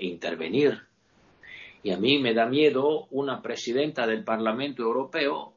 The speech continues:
que empiece su intervención después de haber descubierto ese escandalazo, diciendo: "Europa está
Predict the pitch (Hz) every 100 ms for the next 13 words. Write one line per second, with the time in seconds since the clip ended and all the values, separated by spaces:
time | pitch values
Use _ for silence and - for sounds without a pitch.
0 | - 107 107 123 131 120 107 135 131 123
1 | 120 117 113 - 139 113 107 113 110 -
2 | 135 127 113 135 131 127 117 127 135 110
3 | 101 127 139 - 110 - 139 131 123 113
4 | 156 156 180 180 - _ _ - 104 101
5 | 135 156 170 175 - - _ _ - 113
6 | 113 135 185 180 180 196 - 107 - 160
7 | 180